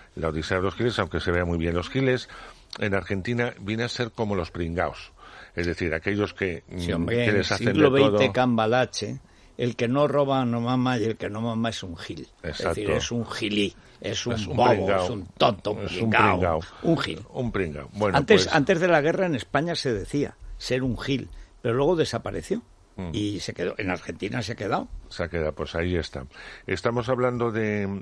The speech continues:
Speaker 1: el año dos mil uno, eh, estamos hablando de un pueblecito donde el, sus habitantes, encabezados por una serie de actores que son todos muy buenos, pero ahora hablaré especialmente de los actores.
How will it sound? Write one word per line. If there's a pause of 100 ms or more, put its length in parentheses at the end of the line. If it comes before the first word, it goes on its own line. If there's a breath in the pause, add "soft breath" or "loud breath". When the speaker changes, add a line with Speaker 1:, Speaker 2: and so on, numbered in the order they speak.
Speaker 1:
el
año
dos
mil
uno,
eh,
estamos
hablando
de
un
pueblecito (460 loud breath)
donde
el,
sus
habitantes,
encabezados (460 loud breath)
por
una
serie
de
actores
que
son
todos
muy
buenos,
pero
ahora
hablaré
especialmente
de
los
actores.